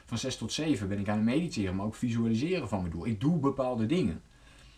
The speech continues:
waardoor ik die resultaten kan gaan boeken. Waardoor ik blijf geloven in mezelf. Waardoor ik die mindset ontwikkel. Waardoor ik concrete doelen heb. Niet te veel doelen, een paar doelen, waar ik dan iedere keer consequent actie op onderneem.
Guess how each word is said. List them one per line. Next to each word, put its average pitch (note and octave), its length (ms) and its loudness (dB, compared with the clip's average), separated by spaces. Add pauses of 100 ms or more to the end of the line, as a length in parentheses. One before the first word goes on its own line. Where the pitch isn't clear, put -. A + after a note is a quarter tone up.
(120)
waardoor C3 480 4
ik B2 240 -2
die A#2 140 2
resultaten B2 500 0
kan G#2+ 120 -4
gaan G#2 140 -4
boeken. A2+ 200 -2
Waardoor G2+ 240 0
ik G2+ 80 0
blijf A2+ 280 2
geloven C#3+ 640 -2 (100)
in B2 160 0
mezelf. A2 420 2
Waardoor G2 240 -2
ik G2 80 -4
die A2 160 4
mindset B2+ 460 0
ontwikkel. F2 380 -8
Waardoor G#2+ 300 -2
ik A2 120 -4
concrete A#2+ 600 -2
doelen C#3 240 2
heb. - 100 -10 (220)
Niet F3 220 0
te - 120 -4
veel D#3 260 0
doelen, F#3+ 240 0
een - 340 -6
paar F3 160 -2
doelen, F#3+ 280 2 (280)
waar A#2+ 160 -4
ik A#2+ 80 -4
dan B2 120 -2
iedere A#2+ 260 -4
keer A2 200 -4
consequent G#2+ 720 -4
actie - 400 -6
op F#2 100 -8
onderneem. F#2 400 -4